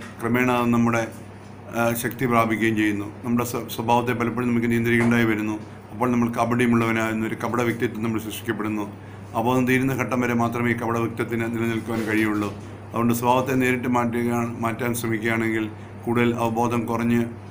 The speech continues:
നമ്മൾ ബോധത്തോടുകൂടി വരും. പൂർണ്ണമായ, ആ, ഒരു, ഒരു, ആ, പൂർണ്ണ ഒരു വ്യക്തി യാന്ത്രികനായിരിക്കും. യാന്ത്രികമായി പ്രവർത്തിക്കാൻ ആവശ്യമായ വളരെ കുറഞ്ഞ അവബോധമേ അവിടെ ഉണ്ടായിരിക്കുകയുള്ളൂ. മനസ്സ് പൂർണ്ണമായ അബോധത്തിലായിത്തീരും. ഈ അബോധ മനസ്സ് നമ്മുടെ ബോധത്തിൻ്റെ രോഗമാവുന്നു.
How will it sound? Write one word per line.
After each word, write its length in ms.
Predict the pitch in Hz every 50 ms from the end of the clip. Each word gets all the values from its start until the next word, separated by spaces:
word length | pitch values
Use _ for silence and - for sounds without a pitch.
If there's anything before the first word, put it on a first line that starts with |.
| - - - - - - - - - - - -
നമ്മൾ 240 | 131 120 117 117 117
ബോധത്തോടുകൂടി 600 | 113 113 113 117 117 117 127 117 113 120 113 113
വരും. 360 | 113 110 110 104 104 101 101 - 113
പൂർണ്ണമായ, 600 | 117 123 123 123 127 127 127 127 127 127 127 127 - - - - - - - - - - - 113
ആ, 280 | 117 120 117 117 117 117 110 107 95 - - - - - -
ഒരു, 360 | 123 120 117 117 117 117 113 117 - - - - -
ഒരു, 360 | 117 113 117 117 113 110 107 98
ആ, 560 | 98 - - 101 - - 90 107 110 107 95 98
പൂർണ്ണ 480 | 120 120 120 127 127 127 123 120 120 - - - - - - - - - - - -
ഒരു 140 | 123 117 120
വ്യക്തി 440 | 117 117 113 117 - 127 120 117
യാന്ത്രികനായിരിക്കും. 880 | 113 117 117 117 120 117 123 120 120 117 113 107 107 101 110 110 101 107
യാന്ത്രികമായി 640 | 110 110 113 113 117 123 123 123 123 127 131 127 - - - - - - - -
പ്രവർത്തിക്കാൻ 460 | - 117 117 113 117 120 117 123 120 120
ആവശ്യമായ 360 | 120 120 117 113 120 120 120
വളരെ 240 | 117 113 120 120 117
കുറഞ്ഞ 300 | 117 120 127 123 120 120
അവബോധമേ 460 | 117 110 107 110 120 120 120 120 117
അവിടെ 140 | 113 110 110
ഉണ്ടായിരിക്കുകയുള്ളൂ. 640 | 110 110 113 113 107 104 107 110 104 104 104 104 - - - - - - -
മനസ്സ് 240 | 120 117 117 117 123
പൂർണ്ണമായ 400 | 113 113 120 120 123 123 123 123
അബോധത്തിലായിത്തീരും. 840 | 120 113 120 123 120 120 117 117 117 113 113 110 110 104 107 104 104 110
ഈ 100 | 120 117
അബോധ 320 | 113 107 117 123 123 127
മനസ്സ് 380 | 123 117 113 117 110 107 - 117
നമ്മുടെ 440 | 104 104 101 104 113 107 107 107
ബോധത്തിൻ്റെ 500 | 104 107 110 110 101 98 120 113 110 104
രോഗമാവുന്നു. 600 | 107 107 104 104 107 104 104 104 104 101 104 101